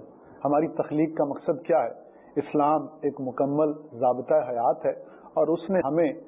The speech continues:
ہماری تخلیق کے مقصد کے بارے میں بھی بتایا ہے۔ تو مفتی صاحب، قرآن و حدیث کی روشنی میں اگر میں پوچھنا چاہوں کہ انسان کی تخلیق کا مقصد کیا ہے تو آپ اسے کیسے بیان فرمائیں گے؟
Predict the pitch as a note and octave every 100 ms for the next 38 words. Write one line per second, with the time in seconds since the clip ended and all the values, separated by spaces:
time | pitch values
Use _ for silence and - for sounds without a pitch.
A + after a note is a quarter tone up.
0 | - - C#3 C#3 C#3 D#3+ D#3 D3+ D3+ D#3
1 | E3 - C#3+ D3 - E3+ - D3 B2 B2+
2 | C#3+ C3+ C3 B2 A#2+ A#2 A#2+ B2 - -
3 | - - F#3+ - D#3 D#3 - B3 - F#3
4 | E3 F#3 G3 D3+ D#3+ F#3 - F3 C#3+ C3+
5 | - F3+ C3 - - - - - - -
6 | - C#3+ C#3+ D#3 D3+ D3+ D3 - E3 D#3
7 | D3 A#2 - - - - - - F3 F3
8 | E3+ D3+ C#3 D#3+ D#3+ F3+ G3+ F#3 - -
9 | D3+ E3+ E3 E3 C#3+ - F3+ D3 - E3+
10 | D#3+ A2+ - - - - - - - D3
11 | D3+ D3 - D#3 E3+ D#3+ F3+ C#3+ A#2+ A#2+
12 | - A#2 - -